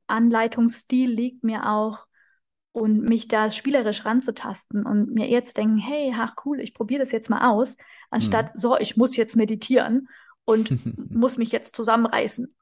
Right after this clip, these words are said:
Speaker 1: Und genau, ich glaub, dadurch würde ich das mal probieren und eine Challenge finde ich dann schon immer ganz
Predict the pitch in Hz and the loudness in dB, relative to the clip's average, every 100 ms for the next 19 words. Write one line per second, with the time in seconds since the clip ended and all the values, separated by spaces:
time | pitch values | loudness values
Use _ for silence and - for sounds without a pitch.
0 | _ - 226 220 220 - _ _ _ 240 | _ -4 0 0 -2 -10 _ _ _ -12
1 | 247 285 226 - - 226 220 220 277 233 | 0 2 4 0 -2 -2 0 2 2 0
2 | 233 226 - 220 214 - - _ 220 214 | -4 -6 -6 -6 -6 -16 -20 _ -4 -4
3 | 208 214 185 208 262 330 359 359 _ _ | -4 -8 -2 0 2 2 -2 -6 _ _
4 | _ _ 226 233 226 - - 208 214 - | _ _ 2 2 2 -8 -8 -4 -2 -4
5 | 208 226 262 - 226 226 220 208 214 226 | 0 4 4 6 4 4 0 0 2 4
6 | 214 214 208 208 | 2 0 -2 -4